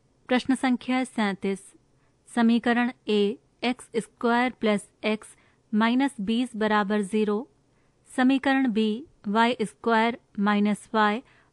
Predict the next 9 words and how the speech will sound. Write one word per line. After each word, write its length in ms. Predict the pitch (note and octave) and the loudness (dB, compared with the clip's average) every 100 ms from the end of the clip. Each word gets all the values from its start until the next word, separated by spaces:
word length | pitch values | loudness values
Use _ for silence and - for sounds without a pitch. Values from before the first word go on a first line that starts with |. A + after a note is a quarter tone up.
| - | -4
माइनस 380 | A3+ B3 C#4+ C#4 - | 0 2 0 -2 -4
तीस 300 | B3+ C4+ - | -2 -2 -2
बराबर 560 | G#3 G#3+ G#3+ G3+ G#3 A3+ _ A3 | -2 0 0 0 -2 -4 _ -12
ज़ीरो। 500 | F3 A3 G3 F3+ A3 _ _ _ _ _ - | 0 0 0 -6 -12 _ _ _ _ _ -4
विकल्प 420 | A#3 D4 D4 - | 0 2 0 0
ए 260 | - A3 A#3 G#3+ - - | -4 0 2 2 -2 0
एक, 400 | G#3+ A3+ C4+ - _ _ _ _ | 2 2 -2 -14 _ _ _ _
विकल्प 420 | A3 A3+ A#3+ A#3+ A3 | -4 0 2 2 0
बी 400 | F3+ A3 G#3 | 0 0 0